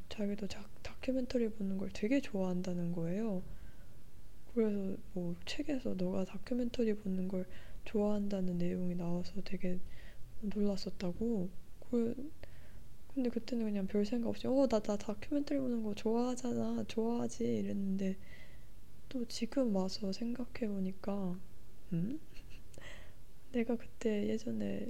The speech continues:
런던에 같이 있었을 때 몇 년 전에 나 새벽까지 맨날 다큐멘터리 보고 맨날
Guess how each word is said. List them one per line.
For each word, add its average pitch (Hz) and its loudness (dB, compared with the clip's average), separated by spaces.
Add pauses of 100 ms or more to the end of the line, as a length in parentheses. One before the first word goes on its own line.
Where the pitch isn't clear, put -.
런던에 202 0
같이 - -2
있었을 208 -2 (120)
때 185 0 (800)
몇 202 0
년 190 0
전에 180 0 (1200)
나 233 2
새벽까지 233 0
맨날 196 0 (460)
다큐멘터리 214 0
보고 190 -2
맨날 190 0